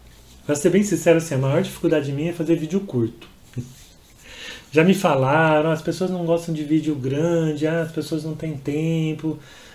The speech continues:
Mas, gente, não tem como. De novo, a tal da autenticidade, né? Não seria eu, tá? Se eu vier aqui fazer um videozinho bem rapidinho, assim, de uma coisa,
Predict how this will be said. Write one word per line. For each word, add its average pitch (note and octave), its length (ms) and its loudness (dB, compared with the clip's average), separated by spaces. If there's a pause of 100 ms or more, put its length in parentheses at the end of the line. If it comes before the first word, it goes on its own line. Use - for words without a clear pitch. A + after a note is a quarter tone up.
(140)
Mas, E3 140 4
gente, E3 240 0
não F3+ 140 0
tem G#3 200 2
como. C3 300 0
De C#3 140 2
novo, C3+ 320 2
a B2+ 80 -4
tal C#3+ 260 -4
da D3+ 100 4
autenticidade, C#3 840 0
né? C#3+ 220 -2 (160)
Não E3 180 2
seria G3+ 400 2
eu, A#2+ 220 2 (260)
tá? C#3 220 -2 (260)
Se - 100 -6
eu D3 60 0
vier G3 160 8
aqui G3+ 260 2
fazer F3 220 -2
um E3+ 60 0
videozinho D#3+ 640 -4 (160)
bem G#3+ 180 0
rapidinho, F3 580 -4
assim, E3 280 -4
de D#3 80 -4
uma D#3 160 -4
coisa, F#3 580 2